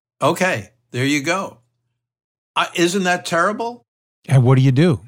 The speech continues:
Speaker 2: You
Speaker 1: What,
Speaker 2: know,
Speaker 1: you
Speaker 2: you
Speaker 1: sto-,
Speaker 2: can't
Speaker 1: you stop electing judges, and if you can't stop that, then you, you put as many buffers between the judge and money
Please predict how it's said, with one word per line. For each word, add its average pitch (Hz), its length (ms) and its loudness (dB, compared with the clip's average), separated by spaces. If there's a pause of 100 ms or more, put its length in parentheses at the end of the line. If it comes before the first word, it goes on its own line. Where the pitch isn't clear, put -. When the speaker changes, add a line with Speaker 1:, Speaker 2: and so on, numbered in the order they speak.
(240)
Speaker 2:
You 110 160 0
Speaker 1:
What, 104 120 4
Speaker 2:
know, 110 40 2
Speaker 1:
you 135 120 2
Speaker 2:
you 110 60 0
Speaker 1:
sto-, 185 200 0
Speaker 2:
can't 180 120 -4
Speaker 1:
you 160 140 0
stop 180 400 0
electing 165 540 -2
judges, 135 600 -4 (300)
and 135 140 -4
if 139 160 -4
you 139 80 -4
can't 170 320 -4
stop 135 420 -4
that, 143 400 0 (360)
then 147 300 -2
you, 139 340 -2
you 139 200 -2
put 185 280 -4
as 135 280 -4
many 170 640 -4 (300)
buffers 120 680 -4
between 139 500 -4
the 120 100 0
judge 139 480 -2
and 123 280 -2
money 120 500 -6